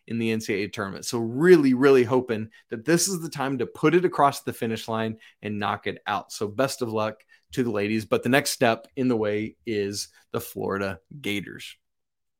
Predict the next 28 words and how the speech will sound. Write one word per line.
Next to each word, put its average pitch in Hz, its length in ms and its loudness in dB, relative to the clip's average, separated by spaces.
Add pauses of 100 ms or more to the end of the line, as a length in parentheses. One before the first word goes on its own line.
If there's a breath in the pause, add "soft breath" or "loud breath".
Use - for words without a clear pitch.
(460)
As 147 240 4
for 185 140 2
the 196 100 4
men, 214 460 2 (340 loud breath)
they 135 220 4
defeated 156 400 -2
Drake 123 500 4
four 185 420 4
one 156 360 4
on 110 320 -2
Saturday. 147 720 0 (500 soft breath)
And 101 400 -6
unfortunately, 156 560 0
you 190 60 6
know, 147 120 6
gave 131 200 6
up 113 180 0
a 110 40 -20
point, 120 420 -6
big 113 200 -4
whoop, 170 360 2
but - 240 -4
you, 147 180 -10
<laughs> - 40 -20
you 143 400 -4
know, 104 160 -2
it's - 180 -10
just - 300 -16